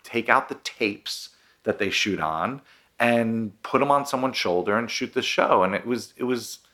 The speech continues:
demoralizing. So we don't, we're not in the camera business here. We, we, we, we never, we start every show with a clean piece of paper saying, "What are the needs of this show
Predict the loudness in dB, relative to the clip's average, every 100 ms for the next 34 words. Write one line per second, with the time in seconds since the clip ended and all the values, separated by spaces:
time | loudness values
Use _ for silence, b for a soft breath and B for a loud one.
0 | b -2 2 4 4 2 -2 -6 -14 -20
1 | _ b b b b -12 0 0 0 -2
2 | -2 -2 -4 -12 _ _ _ _ _ _
3 | _ 2 2 -2 -12 _ _ 0 0 0
4 | -4 -6 -6 -4 -6 -8 -14 -18 -18 -18
5 | -16 -8 -8 -6 -8 -8 -8 -8 -6 2
6 | 2 4 0 B B -4 -2 -2 6 6
7 | 6 4 2 2 -2 2 2 4 2 0
8 | -6 b b b b _ _ -4 -2 -2
9 | -6 -6 -2 -2 -4 -6 -8 -8 -2 -4
10 | 0 0 0 -6 _ _ _ -18 -10 -10
11 | -2 2 2 0 -4 -4 -6 -4 -4 -2
12 | 0 2 2 0 -4